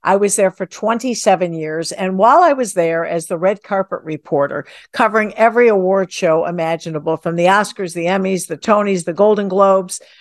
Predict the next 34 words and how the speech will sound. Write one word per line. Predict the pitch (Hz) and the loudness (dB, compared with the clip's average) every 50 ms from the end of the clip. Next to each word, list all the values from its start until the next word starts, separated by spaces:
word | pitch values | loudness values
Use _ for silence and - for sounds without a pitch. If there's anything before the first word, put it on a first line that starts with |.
| _ - | _ 0
everything, | 262 240 208 214 196 165 - - 170 160 165 175 185 _ _ _ _ - | 0 0 0 -2 -4 -4 -4 -4 -6 -6 -6 -12 -16 _ _ _ _ 0
I | 190 214 220 | 2 2 2
realized | 220 214 240 294 339 339 302 208 170 160 156 151 151 160 160 - - - - | 2 0 0 0 0 2 2 0 -2 -2 -2 -4 -6 -8 -8 -8 -8 -2 0
that | 196 180 175 170 _ _ _ _ - | 2 2 2 0 _ _ _ _ -6
animal | 208 233 254 269 277 254 226 220 202 | -4 -2 -2 -2 -2 0 0 0 0
welfare | 180 185 175 175 175 165 - 170 156 151 | 0 0 0 0 -2 -4 -8 -8 -6 -6
was | 151 156 165 156 - - | -4 -4 -6 -6 -4 -6
my | 156 156 | -6 -6
true | 151 - - - 160 147 | -6 -8 -8 -8 -8 -6
calling. | - - 156 127 131 123 120 131 135 - - | -4 0 0 0 0 0 -4 -8 -10 -8 -4
And | - 190 190 190 | -2 0 0 0
it | 175 | -2
was | 190 202 185 - - | -2 -2 -4 -4 -6
during | - - 196 226 247 269 294 294 269 220 | -6 -2 -2 0 0 -2 -4 -4 -4 0
that | - 208 202 196 - | 0 0 0 0 -4
time, | - - 202 165 165 165 165 | -8 -10 -6 -6 -6 -4 -2
while | 165 160 165 | 0 2 4
I | 165 165 | 4 2
was | 165 156 - | 2 0 -2
on | 165 156 | -4 -4
the | 160 165 160 | -4 -4 -6
Today | - - 160 151 147 151 156 | -6 -8 -4 -2 -2 -2 -2
Show | - - 170 147 147 | -2 -2 -2 0 0
as | 165 160 180 | 0 0 0
entertainment | 165 165 - 170 160 - - 254 262 254 233 185 | -2 -2 -4 -8 -8 -4 -2 -2 0 0 -2 -4
reporter, | 175 185 180 175 - 190 170 165 156 165 165 160 | -4 -4 -6 -6 -4 -4 -4 -4 -4 -4 -6 -6
that | 160 160 135 - | -6 -6 -4 -2
my | 165 160 | -2 -2
beloved | 160 170 180 175 175 180 190 196 208 226 208 196 - | 0 0 0 2 4 4 4 4 4 2 0 0 -2
dog, | - 170 160 156 165 160 139 | 2 2 4 4 2 0 -2
Jack, | - - 170 151 143 139 143 - _ | -4 -2 0 0 0 -2 -4 -6 _
my | - - 147 | -6 -6 -6
German | 139 - 170 170 175 185 190 185 | -4 -4 -2 0 0 0 -2 -4
Shepherd, | - - 170 143 - - 139 135 135 | -2 0 0 0 0 -2 -6 -10 -10